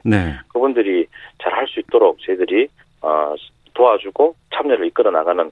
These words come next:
Speaker 2: 그런 일들을 계속 하도록 하겠습니다.
Speaker 1: 네. 어, 백신 접종 순서 보면은 바로 접종하겠다라는 분들이 좀 많이 있다고는 합니다만 최근에 여론 추이를 보면 또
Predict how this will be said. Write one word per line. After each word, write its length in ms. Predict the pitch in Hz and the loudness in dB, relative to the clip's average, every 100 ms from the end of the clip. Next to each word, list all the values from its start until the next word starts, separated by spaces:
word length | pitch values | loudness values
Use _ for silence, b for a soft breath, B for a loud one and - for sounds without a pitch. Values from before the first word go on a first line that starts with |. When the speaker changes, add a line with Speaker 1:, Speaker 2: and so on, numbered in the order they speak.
| - | -2
Speaker 2:
그런 220 | 113 127 | 0 0
일들을 300 | 95 90 92 | -2 -2 -2
계속 260 | - - - | -4 -10 -6
하도록 260 | - 117 | -4 -4
하겠습니다. 600 | - 90 - - - - - | -6 -10 -12 -16 -12 -12 -4
Speaker 1:
네. 200 | 107 92 80 71 67 _ B B B B B B B - | 0 0 -2 -6 -12 _ B B B B B B B 0
어, 440 | 123 120 117 110 104 | 2 2 0 -2 -2
백신 260 | 143 - 220 | -2 0 0
접종 240 | 175 208 | 2 0
순서 320 | 190 233 233 | 2 2 2
보면은 420 | 208 185 185 185 156 _ - | 2 2 2 2 0 _ -4
바로 200 | 147 185 | 0 0
접종하겠다라는 920 | 135 - 190 185 180 180 165 156 147 | -2 0 2 2 2 2 4 2 2
분들이 320 | 147 143 143 | 2 0 0
좀 80 | 143 | 2
많이 320 | 135 147 135 | 2 4 2
있다고는 400 | 117 160 151 147 | 2 2 2 2
합니다만 640 | 165 170 151 139 160 151 123 | 2 2 2 2 2 0 -2
최근에 380 | - 214 208 | -2 0 2
여론 240 | 143 160 170 | 4 2 0
추이를 260 | 190 170 | 2 2
보면 360 | 160 143 147 147 | 4 4 4 2
또 180 | 151 | 0